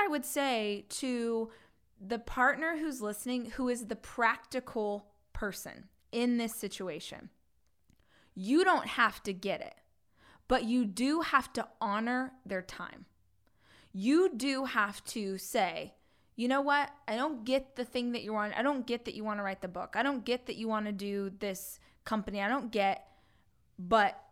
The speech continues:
your time is as valuable as mine. And babe, if you wanna go work at Starbucks for three hours on a Saturday, I'm going to be supportive of your time." There are whole other conversations that you have to have if the dream involves personal finances,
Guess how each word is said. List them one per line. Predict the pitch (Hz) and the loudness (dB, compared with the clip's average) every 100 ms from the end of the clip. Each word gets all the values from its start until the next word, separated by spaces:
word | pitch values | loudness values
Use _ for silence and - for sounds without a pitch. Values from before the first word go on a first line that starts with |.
| _ | _
your | - 190 226 262 311 | -12 -2 6 6 6
time | - 254 247 | 2 2 2
is | 254 | 0
as | 240 202 | -2 2
valuable | 202 208 226 240 | 2 2 0 -4
as | 233 220 | -4 -2
mine. | 220 226 233 233 - | -2 -2 -4 -8 -8
And | 196 196 | -6 0
babe, | 220 233 | 0 0
if | 233 262 | -2 -4
you | |
wanna | 254 247 247 | 0 0 0
go | 240 226 - | 0 -2 -4
work | 202 214 214 | -2 -2 -2
at | - | -6
Starbucks | - 220 202 214 - | -4 -2 0 -2 -4
for | 220 | -10
three | 220 202 | -6 -2
hours | 196 214 | 0 -2
on | 220 | -4
a | 196 | -8
Saturday, | 202 185 190 226 226 - | -4 -2 -2 -4 -6 -4
I'm | 214 240 254 | -2 0 0
going | 254 247 | 0 -2
to | 233 208 | -4 -6
be | 208 | -8
supportive | - 185 - 202 208 | -8 -10 -6 -4 -4
of | 196 185 | -6 -8
your | 175 175 | -10 -12
time." | - 170 - - _ _ _ _ _ _ _ - | -12 -14 -14 -18 _ _ _ _ _ _ _ 6
There | 233 | 10
are | 226 | 10
whole | - 294 320 | 8 8 8
other | 320 294 | 4 2
conversations | - 247 233 240 226 - 220 | 2 0 0 -4 -4 -4 -6
that | 202 | -6
you | 202 | -6
have | 196 | -6
to | 202 | -8
have | - 196 190 190 - | -4 0 0 -2 -6
if | 196 | -6
the | - | -6
dream | 185 196 196 208 | -8 -8 -6 -6
involves | 208 190 185 180 185 - _ | -4 -2 -2 -2 -8 -18 _
personal | - 208 208 - 214 196 | -8 -6 -6 -8 -8 -8
finances, | - 180 160 185 208 - 262 311 320 - | -8 -10 -8 -10 -10 -6 -4 -4 -6 -14